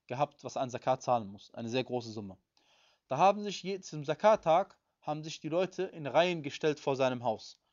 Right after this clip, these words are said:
und hat jedem <laughs> einzelnen Menschen seine zwei Euro gegeben. Zehn Real, sagen wir mal. Äh, was hat der arme Mensch von zwei Euro?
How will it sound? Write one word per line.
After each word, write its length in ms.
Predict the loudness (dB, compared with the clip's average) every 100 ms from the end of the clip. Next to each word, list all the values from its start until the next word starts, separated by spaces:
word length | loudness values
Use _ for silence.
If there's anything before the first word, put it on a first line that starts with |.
| _
und 100 | -4
hat 120 | -2 0
jedem 240 | -2 -2
<laughs> 40 |
einzelnen 420 | -6 -6 -8 -8 -6
Menschen 380 | -6 -6 -10 -12 _ _ -12
seine 340 | -2 0 0
zwei 240 | 0 2
Euro 300 | 4 4 2
gegeben. 360 | -4 -8 -10 -12 -16 _ _ _ _ _ _ _
Zehn 220 | -4 -2 0
Real, 280 | 0 0
sagen 160 | 0 -8
wir 100 | -10
mal. 120 | -14 -16 -20 -20 -20 -20 -20 -20 8 10 10 6 -6 -20 -20 -14
Äh, 380 | -2 2 2 0 -6 _ _
was 340 | -16 2 2 2
hat 180 | 0 2
der 120 | 4
arme 220 | 4 2
Mensch 180 | -2 -4
von 200 | -6 -6
zwei 220 | -2 -2
Euro? 240 | -2 -6